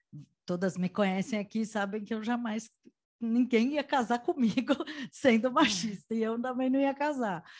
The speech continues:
Mas, é, ele era um sujeito normal. Quando a gente teve filhas, elas foram crescendo, já elas são moças, é, elas começaram a colocar ele contra a parede. E eu mesma me dei conta,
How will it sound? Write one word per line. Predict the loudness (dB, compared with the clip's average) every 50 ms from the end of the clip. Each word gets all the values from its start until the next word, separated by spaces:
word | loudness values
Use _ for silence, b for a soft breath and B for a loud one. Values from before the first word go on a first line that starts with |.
| B B B B B 0
Mas, | 2 4 6 6 6 4 4 4 2 0 -2 -4 -8 -14 -6 -2
é, | 0 2 2 2 2 2 0 -2 -2 -2
ele | -2 -2 -2
era | -2 -4 -4 -4
um | -6 -6 -10
sujeito | -10 -10 -4 -2 -2 -2 -2 -2
normal. | -4 -4 -4 -2 -2 0 0 0 0
Quando | -2 -6 -4 -2 -2
a | -2
gente | -2 -2 -4 -4 -6
teve | -4 -4 -4 -4 -6
filhas, | -10 -6 -6 -4 -4 -4 -4 -4 -2
elas | -2 0 0 -2 -2 -4
foram | -4 -4 -4 -4
crescendo, | -6 -6 -8 -8 -8 -6 -4 -4 -2 -2 -2 -4 -4 -4
já | -6 -6
elas | -6 -6 -8
são | -10 -10 -10
moças, | -8 -8 -10 -10 -12 -10 -8 -6 -4 -4 -4 -4 -6 -8 -12 -14 -14 B B B B B B B B
é, | 0 2 2 4 4 4 2 0 -2 -4 _ _ _ _ _ -16 -16 -16 _ _ _
elas | 0 2 2 2 -2 -4
começaram | -4 -6 -4 -2 -2 -2 0 0 0 0
a | -2 -2 -4 -8
colocar | -8 -8 -8 -8 -8 -8 -8 -8 -6 -6
ele | -6 -8 -8 -12
contra | -10 -8 -6 -4 -4 -4 -4
a | -4
parede. | -4 -4 -4 -2 -2 -2 -2 -2 -4 -6 -10 -6 _
E | 0 2 2 2
eu | 2 2 0 0 0
mesma | -2 -4 -4 -4 -4 -2 0 0
me | 2 0 0
dei | -2 -6 -8
conta, | -10 _ -8 -6 -6 -6 -6 -6 -8 -8 -8 -8 -8 -8 -10